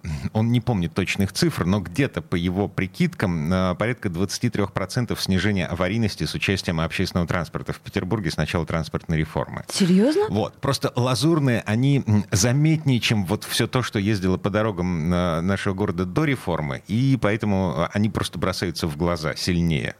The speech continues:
Speaker 1: Д Т П с их участием бросаются тебе в глаза сильнее гораздо, чем Д Т П с участием тех же маршруток.
Speaker 2: Короче говоря, не верьте своим глазам, а верьте Полякову. А вот нам пишут, видели, на чём президент ездил,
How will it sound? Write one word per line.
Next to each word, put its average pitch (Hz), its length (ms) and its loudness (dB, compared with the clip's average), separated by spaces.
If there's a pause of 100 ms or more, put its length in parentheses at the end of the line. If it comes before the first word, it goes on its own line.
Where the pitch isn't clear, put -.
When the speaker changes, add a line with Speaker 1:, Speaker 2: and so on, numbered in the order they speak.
(160)
Speaker 1:
Д 113 300 2
Т 156 140 0
П - 280 -4
с - 140 -4
их 82 140 -2
участием 92 480 0
бросаются 85 480 -2
тебе 92 300 0
в 67 80 -6
глаза 85 340 0
сильнее 92 520 0
гораздо, 73 340 -2
чем 82 240 -2
Д 78 80 -2
Т 78 100 -4
П 95 120 0
с - 80 -6
участием 76 400 -2
тех 76 160 -2
же 71 100 -2
маршруток. - 540 -4 (500)
Speaker 2:
Короче 233 320 2
говоря, 220 260 2
не 208 140 4
верьте 196 480 2
своим 196 260 4
глазам, 208 520 4
а 165 120 2
верьте 175 320 0
Полякову. 139 520 -2 (760)
А - 80 0
вот 190 140 0
нам 220 160 2
пишут, 185 280 -2
видели, 330 280 2
на 226 100 0
чём 196 160 0
президент 180 400 2
ездил, 180 500 0